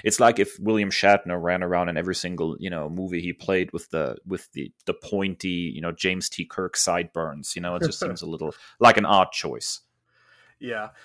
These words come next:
Speaker 2: Um, I'm, I'm still holding out hope that he'll be Norrin Radd, the Silver Surfer in the M C U, because I think that's the most pitch perfect fan casting I've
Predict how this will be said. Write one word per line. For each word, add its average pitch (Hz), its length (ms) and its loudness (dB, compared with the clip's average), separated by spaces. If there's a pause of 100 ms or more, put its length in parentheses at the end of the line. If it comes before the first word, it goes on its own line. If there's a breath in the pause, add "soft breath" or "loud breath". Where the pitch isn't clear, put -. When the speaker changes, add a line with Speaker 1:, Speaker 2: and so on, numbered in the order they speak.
(160 soft breath)
Speaker 2:
Um, 165 380 6
I'm, 170 180 2
I'm 165 120 -4
still 196 300 4
holding 147 320 2
out 120 160 -2
hope 127 240 -4
that - 180 -6
he'll 127 180 -6
be 120 260 -6
Norrin 120 460 -2
Radd, 110 300 -2
the 107 80 -10
Silver 110 340 -6
Surfer 107 380 -10
in 101 80 -14
the 104 80 -12
M 104 140 -12
C 110 160 -14
U, 101 120 -12
because 104 320 -12
I 107 60 -6
think 107 200 -12
that's 107 280 -8
the 117 140 -14
most 104 220 -10
pitch - 240 -10
perfect 110 440 -8
fan 110 320 -10
casting 101 400 -12
I've 98 140 -14